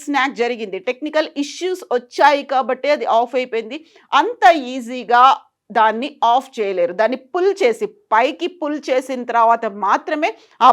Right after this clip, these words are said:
బటన్ని on చేయాలి, లేకపోతే ఆఫ్ చేయాలి. అంటే దానికి సంబంధించి మూడు రకాల సౌండ్స్ అనేది ఉంటాయి. ఫస్ట్ బటన్ని పైకి లాగిన తర్వాత వచ్చేటువంటి ఒక సౌండ్, దాన్ని పొజిషన్‌లోకి తీసుకోవడం, on చేయడం అనేది. So ఇవన్నీ చేయడం కూడా అలా fraction of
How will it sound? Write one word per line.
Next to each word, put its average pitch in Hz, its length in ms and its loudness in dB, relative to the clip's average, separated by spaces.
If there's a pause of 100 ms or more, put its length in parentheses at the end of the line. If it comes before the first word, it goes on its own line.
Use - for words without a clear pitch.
బటన్ని 294 420 0 (240)
on 254 140 6 (100)
చేయాలి, 320 380 0 (200)
లేకపోతే 240 400 -4 (280)
ఆఫ్ 330 140 4 (100)
చేయాలి. 160 320 0 (120)
అంటే 262 180 -4 (380)
దానికి 320 300 2
సంబంధించి 359 540 0 (120)
మూడు 302 240 -2
రకాల 294 280 0 (120)
సౌండ్స్ 311 380 0
అనేది 247 340 -4
ఉంటాయి. 233 300 0 (180)
ఫస్ట్ 269 260 -2 (100)
బటన్ని 262 340 0 (100)
పైకి 254 380 0
లాగిన 240 360 2
తర్వాత 226 320 0
వచ్చేటువంటి 226 580 -4
ఒక 254 200 -6
సౌండ్, 294 280 -2
దాన్ని 247 220 -2
పొజిషన్‌లోకి 240 560 -4
తీసుకోవడం, 254 400 0 (440)
on 370 200 2
చేయడం 240 320 2
అనేది. 170 220 -8 (280)
So 453 60 0 (100)
ఇవన్నీ 392 360 2
చేయడం 339 340 0
కూడా 349 160 6 (120)
అలా 285 140 4 (120)
fraction 330 460 -4
of 330 40 -10